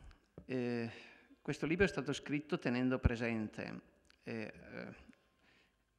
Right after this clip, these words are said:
il pubblico a cui doveva essere indirizzato ed era prevalentemente un pubblico,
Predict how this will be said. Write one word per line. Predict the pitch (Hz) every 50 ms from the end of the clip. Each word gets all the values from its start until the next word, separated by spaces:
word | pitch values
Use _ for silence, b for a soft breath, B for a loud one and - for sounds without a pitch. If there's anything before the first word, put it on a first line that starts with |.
| _ _ _ _ _
il | - 139
pubblico | - - 180 170 185 180 - 165
a | 143 -
cui | - 156 156 151
doveva | 151 139 135 131 127
essere | 123 123 - - 127
indirizzato | 123 117 113 123 117 123 - - - - 90 87 - - - - - - - _ _ _ -
ed | 127 123
era | 139 143 135 135 127
prevalentemente | - 127 131 123 127 123 131 131 127 - 123 131 131 131 123 -
un | 123 120 117 -
pubblico, | - 135 123 127 127 120 - - 113 107 110